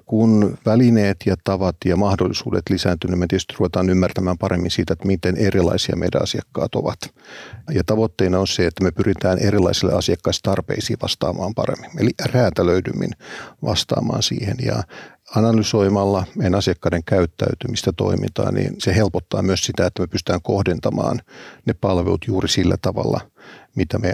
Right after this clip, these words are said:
ajatellaan. Että jos nyt käyttää esimerkkiä, niin jos joku teistä esimerkiksi on yhteydessä meihin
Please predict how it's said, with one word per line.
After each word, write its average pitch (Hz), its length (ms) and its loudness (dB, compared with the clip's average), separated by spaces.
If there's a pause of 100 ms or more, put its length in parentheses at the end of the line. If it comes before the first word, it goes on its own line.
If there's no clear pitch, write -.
ajatellaan. - 540 0
Että - 260 0 (500)
jos - 120 0
nyt 98 100 0
käyttää 107 360 2
esimerkkiä, 98 680 2
niin 98 280 0 (120)
jos - 160 -2
joku 95 180 0
teistä 98 440 2
esimerkiksi 95 760 0
on 92 100 2
yhteydessä - 540 0
meihin 92 460 0